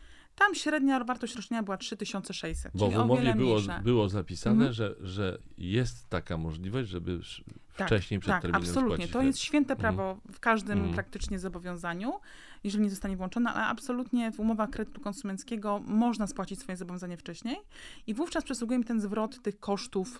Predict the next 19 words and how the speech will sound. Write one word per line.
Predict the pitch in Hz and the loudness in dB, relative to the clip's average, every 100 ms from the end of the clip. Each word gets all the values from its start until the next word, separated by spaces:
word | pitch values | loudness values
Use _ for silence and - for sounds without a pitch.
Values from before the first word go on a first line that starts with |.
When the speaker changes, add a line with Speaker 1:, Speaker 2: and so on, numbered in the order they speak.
| - | -6
Speaker 1:
niewykorzystanych. | 196 190 196 175 175 - 147 147 - - - - - - - | -4 -2 -4 -6 -6 -6 -6 -6 -14 -20 -20 -20 -20 -20 -4
Musiało | 196 190 285 302 262 | -4 4 6 6 6
niestety | 226 247 240 220 | 4 0 -2 -2
dojść | 220 202 | 0 0
do | 196 | -2
orzeczenia | 190 190 208 190 175 | -4 2 2 2 -2
tsue | - - 185 180 185 - 175 | -8 -6 -4 -4 -6 -4 -4
w | 170 | -2
dziewiętnastym | 190 180 180 180 196 | -6 -6 -6 -6 -6
roku, | 170 165 180 | -4 -6 -8
które | - 175 | -8 -8
wywróciło | 170 170 175 196 | -8 -10 -8 -8
ten | 180 175 | -6 -6
ryn-, | 180 175 170 | -6 -4 -4
rynek | 180 180 175 | -2 -2 -4
do | |
góry | 170 175 | -4 -4
nogami | 170 160 156 160 214 294 - - - - | -6 -6 -6 -4 -4 -4 -8 -18 -14 -6
i | 208 | -6